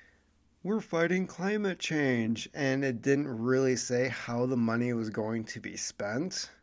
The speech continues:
You know, uh, how politicians like to do.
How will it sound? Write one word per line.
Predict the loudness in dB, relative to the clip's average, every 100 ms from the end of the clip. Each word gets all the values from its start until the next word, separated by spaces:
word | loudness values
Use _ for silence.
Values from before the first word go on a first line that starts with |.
| _ -2
You | 4
know, | 6 6 4 0 -6
uh, | -2 -2 -2
how | -4 -2 -2
politicians | -2 -4 -4 -4 -4 -2 -4
like | -4 -10
to |
do. | -8 -6 -6